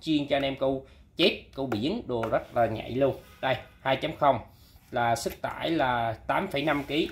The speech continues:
năm chấm không sức tải là mười sáu ký và hai chấm năm là sức tải là chín phẩy ba ký.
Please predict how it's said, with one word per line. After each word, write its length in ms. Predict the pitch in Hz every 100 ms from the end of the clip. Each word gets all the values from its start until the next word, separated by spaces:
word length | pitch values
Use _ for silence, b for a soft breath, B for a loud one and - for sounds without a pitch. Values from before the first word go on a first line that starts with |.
| -
năm 220 | 147 143 139
chấm 160 | 151
không 300 | - 151 139
sức 260 | - 175 -
tải 200 | - 156
là 100 | 151
mười 160 | 120
sáu 240 | 110 135 160
ký 240 | 156 170 190
và 220 | 127 117 -
hai 160 | 143
chấm 200 | 139 160
năm 240 | 151 139 127
là 100 | 117
sức 260 | - -
tải 200 | 131 135
là 120 | 156
chín 320 | 117 - 160 180
phẩy 120 | 139
ba 180 | 139 131
ký. 280 | 143 165